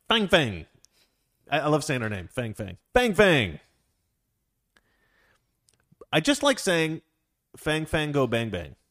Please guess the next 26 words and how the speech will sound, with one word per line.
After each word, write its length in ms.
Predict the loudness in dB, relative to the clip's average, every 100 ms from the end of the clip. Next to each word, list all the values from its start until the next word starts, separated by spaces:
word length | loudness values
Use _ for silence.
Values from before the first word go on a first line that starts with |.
| _
I 100 | -12
just 220 | -6 -2 -2
love 140 | -2
saying 260 | -6 -10 -12
that. 160 | -16 _ _ -2
Or, 160 | 0 4
or, 240 | 4 4
or 200 | 4 0
different 400 | 2 0 0 -2
variations 720 | 0 0 0 -4 -6 -8 -10
on 180 | -10 -12
that. 300 | -14 -16 -20 _ _ _ _ _ _ _
Fang 300 | -4 -2 -2
Fang 420 | 0 -2 -2 -6 -14 _ _
at 200 | -10 -8
one 180 | -6 -6
time 300 | -6 -6 -8
asked 400 | -10 -10 -10 -8
Eric 240 | -4 -4
Swalwell, 640 | -2 0 2 2 2 0 -4 _ _ _ _ -2
"Do 140 | 2
you 160 | 4 4
want 460 | 2 0 -4 -10 -20 _ _ _ _ _
to 120 | -4
bang 240 | 0 -2 -2
bang?" 220 | -4